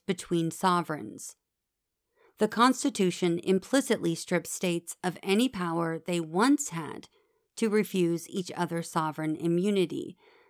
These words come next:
just as it denies them the power to resolve border disputes by political means. Interstate immunity, in other words,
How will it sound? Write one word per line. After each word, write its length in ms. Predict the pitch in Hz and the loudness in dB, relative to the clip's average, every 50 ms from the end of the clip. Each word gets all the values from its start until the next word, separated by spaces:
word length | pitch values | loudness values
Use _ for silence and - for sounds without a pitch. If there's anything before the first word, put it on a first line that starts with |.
| _ _ _ | _ _ _
just 360 | - 226 247 254 - - - 247 | 4 4 4 4 2 -2 -4 -2
as 120 | 240 - | 0 0
it 120 | 269 214 | 0 0
denies 460 | - 247 226 214 190 175 175 175 175 - | 2 4 4 4 4 4 4 2 0 0
them 320 | 175 170 165 165 165 165 | -2 -2 0 0 0 0
the 60 | 170 | -2
power 460 | - - 185 202 196 196 196 196 196 | -4 -2 0 2 2 2 2 2 0
to 140 | 185 - 208 | -2 -2 -2
resolve 460 | 202 202 185 - 175 160 156 160 151 - _ - | -2 -2 0 0 0 0 0 -2 -4 -10 _ 0
border 320 | 175 185 208 220 247 240 | 2 4 4 4 2 2
disputes 600 | 175 175 170 - - - - 160 156 156 - - - | 0 -2 -4 -6 -8 -8 -6 -4 -4 -4 -6 -6 -4
by 180 | - 165 160 | -2 -2 -2
political 540 | 165 - 175 175 165 165 165 156 - 165 160 | -2 -4 -2 -2 0 0 -2 -2 -2 0 0
means. 600 | 175 196 202 185 165 160 - - - - - - - _ _ _ _ _ _ _ _ _ _ _ _ _ _ _ _ _ _ _ _ _ | 2 2 0 0 -2 -2 -4 -8 -12 -12 -14 -16 -18 _ _ _ _ _ _ _ _ _ _ _ _ _ _ _ _ _ _ _ _ _
Interstate 640 | - 226 240 240 - 277 262 - - 208 190 180 180 - | 2 4 4 4 4 0 -2 0 2 4 4 4 4 2
immunity, 720 | 185 196 190 190 202 226 233 214 180 - 160 160 156 - - | 2 2 4 4 4 6 6 4 4 4 4 2 0 0 2
in 140 | 170 170 170 | 2 2 2
other 200 | 160 151 165 151 | 2 0 -2 -2
words, 520 | 147 160 160 160 156 147 - - - - | -2 -2 -2 -2 -4 -6 -10 -16 -20 -20